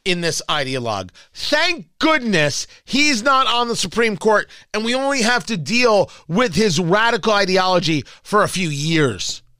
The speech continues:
as opposed to a few lifetimes. I forgot if I introduced myself. Tony Katz, Tony Katz Today. I forget. I swear to you, I get so into it.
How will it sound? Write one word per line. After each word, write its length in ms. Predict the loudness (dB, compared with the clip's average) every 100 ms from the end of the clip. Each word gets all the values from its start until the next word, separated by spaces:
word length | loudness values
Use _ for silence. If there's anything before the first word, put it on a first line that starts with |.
| _ _ _ -4
as 140 | 0 0
opposed 460 | 2 2 2 0
to 180 | 0 0
a 100 | -2
few 240 | -4 -4 -6
lifetimes. 1000 | -2 -2 -2 -6 -6 -6 -6 -16 -18 -18 _ _ _ _ _ _ _ _ _ _ _ _ -10
I 80 |
forgot 260 | -6 -4 -4
if 100 | -4
I 120 | -10
introduced 420 | -10 -16 -16 -18
myself. 380 | -18 -16 -14 -8
Tony 240 | -2 -2 0
Katz, 400 | -2 -2 -2 -4
Tony 260 | -4 -4
Katz 260 | -2 -4 -4
Today. 280 | -6 -6 -8 -18 -4
I 100 | -4
forget. 560 | -2 -4 -2 -2 -2 -6 -16 -8
I 120 | -6
swear 260 | -4 0 0
to 60 | -2
you, 80 | -6
I 120 | -6
get 320 | -4 -4 -4
so 240 | -2 -2 -2
into 240 | -4 -8
it. 120 | -10